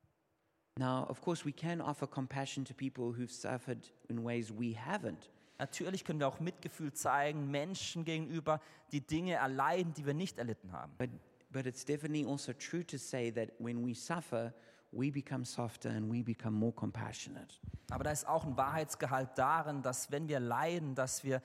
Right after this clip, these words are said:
Speaker 2: im Innern weich werden und Mitgefühl für andere Menschen entwickeln.
Speaker 1: Another, uh, treasure of grief and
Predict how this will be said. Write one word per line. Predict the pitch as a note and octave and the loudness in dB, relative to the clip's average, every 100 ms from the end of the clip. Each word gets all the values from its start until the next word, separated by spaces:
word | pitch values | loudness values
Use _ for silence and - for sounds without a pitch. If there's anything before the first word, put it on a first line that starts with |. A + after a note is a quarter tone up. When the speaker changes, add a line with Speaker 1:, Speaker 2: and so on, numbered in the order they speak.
| - | -4
Speaker 2:
im | - C#3+ | -2 0
Innern | D#3 E3+ C#3 | 2 2 4
weich | A2+ C3+ F3 E3 - | 4 4 2 0 -2
werden | A2+ A#2 C3 C#3+ | 0 4 2 2
und | B2+ B2+ B2+ C#3 | -2 -2 0 0
Mitgefühl | D#3+ - B2+ C#3+ C3 | -2 -4 -4 0 0
für | - | 2
andere | - B2+ | 0 0
Menschen | B2+ B2+ C#3 B2+ | 0 0 -2 -4
entwickeln. | A2 - - B1+ G2 _ | -6 -8 -10 -14 -16 _
Speaker 1:
Another, | C3+ C3+ D#3 F3 F3 D#3+ D3+ C#3+ - | 2 4 4 6 6 6 4 0 -2
uh, | A#2+ - | -2 -2
treasure | - F3 D3+ C3+ | 0 2 2 2
of | B2 A#2+ | 0 -2
grief | - C#3+ C#3+ | 0 0 0
and | B2+ B2 - | 0 0 -2